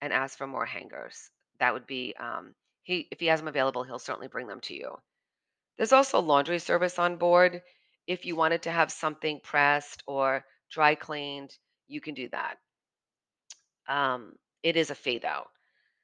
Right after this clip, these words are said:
So dining, you know, you're gonna have your, uh, dining options. You're gonna have your breakfast, lunch, and dinner in the dining room.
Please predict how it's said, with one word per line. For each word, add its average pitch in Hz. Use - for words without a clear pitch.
So 220
dining, 202
you 175
know, 156
you're 156
gonna 175
have 170
your, 160
uh, 139
dining 190
options. 175
You're 165
gonna 160
have 147
your 143
breakfast, 165
lunch, 208
and 196
dinner 170
in 147
the 180
dining 160
room. 151